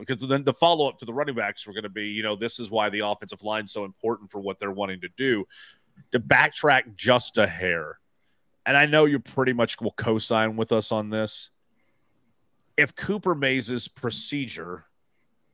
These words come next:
allows him to be ready to play, let's play devil's advocate just a bit.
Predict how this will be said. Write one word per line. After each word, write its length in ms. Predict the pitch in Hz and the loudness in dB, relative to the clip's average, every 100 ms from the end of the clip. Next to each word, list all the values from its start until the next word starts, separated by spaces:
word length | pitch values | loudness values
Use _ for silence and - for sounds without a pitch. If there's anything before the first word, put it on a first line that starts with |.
| _ _ _ _ _ _ _ _ _ _ _ _ _ _ _ 131 | _ _ _ _ _ _ _ _ _ _ _ _ _ _ _ 2
allows 640 | 127 120 135 151 165 143 | 4 4 4 4 0 -4
him 300 | 143 143 135 | -4 -4 -6
to 280 | - 127 123 | -8 -6 -4
be 240 | 104 123 | -2 -2
ready 320 | 110 117 113 107 | 2 2 2 0
to 80 | |
play, 640 | 101 - 110 104 98 92 95 _ _ _ _ _ _ | -6 -4 2 2 2 -2 -8 _ _ _ _ _ _
let's 240 | 98 135 - | -2 -2 2
play 180 | 175 160 | 2 4
devil's 380 | 135 123 117 | 4 4 2
advocate 500 | 113 104 98 - 101 | 2 2 -2 -8 -8
just 380 | 90 104 98 - | -6 -4 -4 -4
a 40 | 90 | -10
bit. 400 | 73 71 - | -10 -12 -14